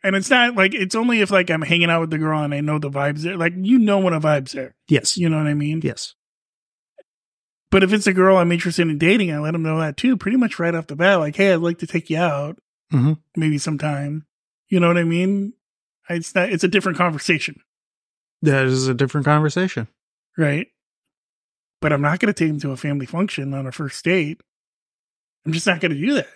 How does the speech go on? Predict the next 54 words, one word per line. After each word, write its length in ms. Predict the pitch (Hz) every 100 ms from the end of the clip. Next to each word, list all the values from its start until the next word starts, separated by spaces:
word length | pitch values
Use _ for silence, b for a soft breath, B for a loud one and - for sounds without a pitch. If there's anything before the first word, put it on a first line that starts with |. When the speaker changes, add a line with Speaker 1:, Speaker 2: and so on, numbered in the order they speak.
| -
Speaker 2:
Okay. 460 | 151 - 190 196 - _ _ _ _ _ -
Yeah, 200 | 165 151
no, 280 | 156 156
that's, 220 | 143 139 -
that's, 300 | 151 - -
that's 280 | 160 -
not 200 | 160 147
the 80 | -
Speaker 1:
I 60 | 190
Speaker 2:
thing 140 | 196
to 40 | 202
Speaker 1:
would 300 | 269 285 233
Speaker 2:
do. 120 | 269
Speaker 1:
take, 140 | 220 220
I 140 | 202
would 180 | 220 208
take 160 | 240 202
'em 120 | 185
to 280 | 175 160 175 -
maybe 560 | 170 175 190 262 226 -
in 140 | 185
a, 40 | 180
in 280 | 180 330 185
a 40 |
girl 220 | 180 247 247
that 120 | 185
I'm 100 | 180
just, 220 | 185 - _ _ _ _ _ _ -
I'm 100 | 160
gonna, 140 | 143 - _ _ _ _ _ _ _
in 100 | 160
a 80 | 156
girl 180 | 190 214
I'm 100 | 190
just 200 | 170 143
banging, 500 | 160 170 196 220 202 -
Speaker 2:
Mm-hmm. 220 | 120 165 185 _
Speaker 1:
I 100 | 160
would 180 | 170 185
take 180 | 180 170
'em 100 | 160
to 80 | 143
just 240 | 147 139 - -
Taco 260 | 151 151
Bell 180 | 147 131
for, 280 | 120 139 131 - -
you 160 | 165
know, 120 | 143
if 120 | 131 -
this 280 | 139 -
our 220 | 247 165 139
first 480 | 156 143 - - -
go 120 | 143
around. 320 | 135 113 117